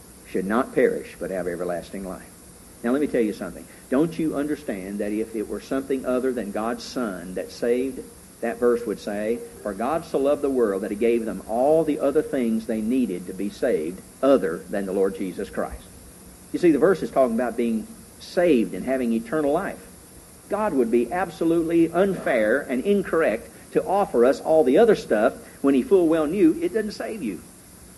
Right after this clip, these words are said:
"For God so loved the world that he gave everybody the ability to keep five of the Ten Commandments." Was that gonna save you? No, but it's good you got five of the ten. That may be good, but it's not enough.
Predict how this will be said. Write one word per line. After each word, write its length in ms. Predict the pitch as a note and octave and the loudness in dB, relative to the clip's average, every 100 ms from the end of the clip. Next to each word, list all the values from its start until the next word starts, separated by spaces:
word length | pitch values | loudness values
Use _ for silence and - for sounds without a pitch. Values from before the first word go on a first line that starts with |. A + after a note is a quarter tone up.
| - - - | -20 -20 -6
"For 80 | C3 | -2
God 320 | B2+ G#3 A3+ | 2 2 2
so 100 | - | 2
loved 220 | F#3 G3+ G3+ | 4 4 4
the 60 | |
world 260 | F#3+ A#3 G#3 | 4 4 4
that 80 | E3+ | 2
he 60 | |
gave 200 | E3+ F3 | 0 0
everybody 600 | F#3 C#4 C4 G#3 E3 D3+ C#3 | 8 10 12 10 6 4 4
the 140 | C3+ | 4
ability 680 | B2+ A#3+ A#3 C#3+ A#2+ A#2 - - - | 8 12 12 12 8 2 0 -4 -2
to 60 | |
keep 260 | - D#3+ - | 2 2 2
five 280 | G#3+ E3+ C#3 | 0 2 2
of 60 | |
the 80 | C3 | 0
Ten 200 | F3 F3+ | -2 -2
Commandments." 540 | F3+ F#3 C3+ A2+ - - - - - - - - - - - - | -4 -4 -6 -8 -14 -20 -20 -20 -20 -20 -20 -20 -20 -20 -20 -12
Was 100 | - | -4
that 140 | A#2+ B2 | -2 0
gonna 160 | C3 | 0
save 300 | A#2+ D3 C#3 | 2 4 4
you? 100 | A3 - | 0 -6
No, 340 | A2+ F#2+ C3 F#3+ - - D#3 | -6 -2 -4 -6 -12 0 2
but 160 | A#2+ | 4
it's 160 | A#2+ - | 2 2
good 180 | B2+ A#2 | 2 2
you 80 | |
got 140 | A2+ F#2+ | 0 -2
five 240 | A#2 A2+ | -4 -4
of 60 | G#2 | -6
the 60 | G2+ - F#3 | -8 -6 -6
ten. 180 | F2+ - - - - - - - | -6 -12 -20 -20 -20 -20 -20 -20
That 80 | G3 | -14
may 120 | F#3+ | -10
be 100 | D3+ | -8
good, 340 | A2+ D#3 F3+ A#2 | -2 2 2 2
but 100 | A#2+ | -2
it's 140 | A2+ | -2
not 200 | C#3+ C#3 | -4 -4
enough. 280 | B2+ F3+ | -4 -6